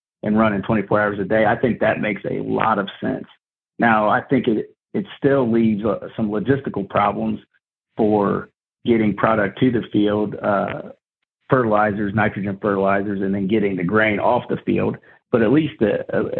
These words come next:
at least, um, it takes the field operation part of it, uh, makes it smaller. But yes, I think that the equipment has to get, I think it needs to get smaller. I don't know that it has to get smaller, but I think it needs to get smaller.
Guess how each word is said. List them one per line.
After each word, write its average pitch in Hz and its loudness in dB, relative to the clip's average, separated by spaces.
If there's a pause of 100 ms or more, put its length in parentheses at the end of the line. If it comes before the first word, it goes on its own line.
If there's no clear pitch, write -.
(160)
at 107 -2
least, 131 0
um, 101 0
it 104 -4
takes 110 0
the - -4
field 117 4
operation 101 0
part 101 -2
of - -6
it, 57 -8 (520)
uh, 50 0
makes 110 0
it 98 -2 (120)
smaller. 101 2
But 120 4
yes, 127 4
I 117 2
think 127 0
that 107 0
the 107 0
equipment 104 -2
has 110 0
to - -4
get, 107 -6 (920)
I - 0
think 135 0
it 107 0
needs 110 2
to 104 -6
get - -4
smaller. - -2
I 113 4
don't 104 0
know 104 0
that 101 0
it - 0
has - -2
to - -10
get - -4
smaller, - 0
but 120 2
I 120 2
think 131 2
it - 0
needs 107 2
to - -6
get - 0 (100)
smaller. - -2